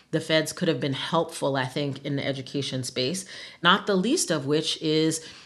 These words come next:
to continue to sound the alarm with the administration that our kids are falling behind. Like, we actually need real resources. We, we should be at a point where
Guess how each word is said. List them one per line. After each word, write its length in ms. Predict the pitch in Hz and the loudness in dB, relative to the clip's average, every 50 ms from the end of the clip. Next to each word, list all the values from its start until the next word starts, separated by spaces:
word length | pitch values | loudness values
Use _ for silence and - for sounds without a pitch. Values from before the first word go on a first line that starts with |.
| - _ - | -20 _ -2
to 120 | - 208 190 | 2 2 4
continue 400 | 190 190 180 185 - 226 226 220 | 4 4 2 4 4 4 4 6
to 100 | 196 190 | 4 4
sound 320 | 190 - 185 180 190 196 | 2 2 2 2 4 4
the 60 | 196 | 6
alarm 400 | 185 180 170 170 185 220 254 247 | 4 4 4 2 0 0 0 0
with 120 | 214 190 190 | 0 0 0
the 100 | 190 175 | 0 0
administration 840 | 170 170 170 170 - - - - 247 330 - - 165 156 160 - - - - - - _ - | 0 0 -2 -2 -2 -4 -4 -4 -4 -2 -2 0 0 0 -2 -4 -8 -12 -20 -20 -20 _ -4
that 240 | - 180 170 - 202 | 0 2 2 2 2
our 100 | 247 240 | 0 -2
kids 260 | - - 302 277 302 | -2 -2 -2 0 0
are 100 | 285 277 | 0 0
falling 340 | 277 - 247 262 262 262 240 | 0 0 0 2 2 2 2
behind. 600 | 226 214 - 233 294 359 359 359 330 269 226 202 | 2 0 -2 -2 -4 -4 -2 0 0 2 2 4
Like, 180 | 190 180 180 - - - - - | 4 4 4 2 -4 -12 -10 -2
we 160 | - 254 294 | 2 4 6
actually 380 | 320 311 311 - 269 240 233 226 | 6 6 4 2 0 2 2 2
need 460 | 214 214 226 254 269 262 262 220 202 | 2 4 4 4 6 4 4 2 2
real 200 | 226 226 220 208 | 2 2 2 2
resources. 540 | 202 214 247 233 240 233 214 185 175 165 - - - - - | 2 0 0 0 0 0 0 0 0 -2 -4 -6 -10 -6 2
We, 220 | 196 254 285 294 | 6 8 8 8
we 160 | - 262 302 320 | 8 8 8 8
should 180 | 311 330 254 240 | 8 6 4 4
be 100 | 277 254 | 4 4
at 80 | 220 | 4
a 40 | 214 | 2
point 280 | 190 - 208 208 208 - | 0 0 0 0 0 2
where 240 | 202 202 185 180 | 4 4 4 4